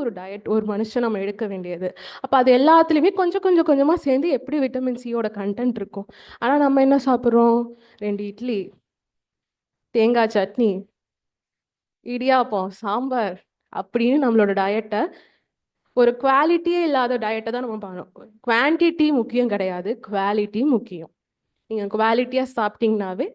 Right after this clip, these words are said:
அது குவான்டிட்டியா கன்வெர்ட் ஆயிடும். ஓகேவா? எவ்வளோ நம்ம குவாலிட்டியா சாப்பிட்றோங்கிறது ரொம்ப முக்கியம். அப்ப நீங்க டெய்லி ஒரு நெல்லிக்காய், ஒரு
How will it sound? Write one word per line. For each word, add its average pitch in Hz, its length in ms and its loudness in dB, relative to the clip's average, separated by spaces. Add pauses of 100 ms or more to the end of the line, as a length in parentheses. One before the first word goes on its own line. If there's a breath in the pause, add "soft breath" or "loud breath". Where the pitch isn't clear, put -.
(360)
அது 320 200 -6
குவான்டிட்டியா 254 540 -6
கன்வெர்ட் 269 380 -2
ஆயிடும். - 260 -8 (800)
ஓகேவா? 185 360 -10 (400 loud breath)
எவ்வளோ 262 280 2
நம்ம 269 160 0 (120)
குவாலிட்டியா 233 680 -2 (520)
சாப்பிட்றோங்கிறது 226 760 -2 (240)
ரொம்ப 202 180 -2 (120)
முக்கியம். 185 340 -10 (340 loud breath)
அப்ப 247 200 2 (140)
நீங்க 240 160 6 (100)
டெய்லி 277 400 6 (160)
ஒரு 311 180 6 (160)
நெல்லிக்காய், 226 500 -6
ஒரு 302 180 8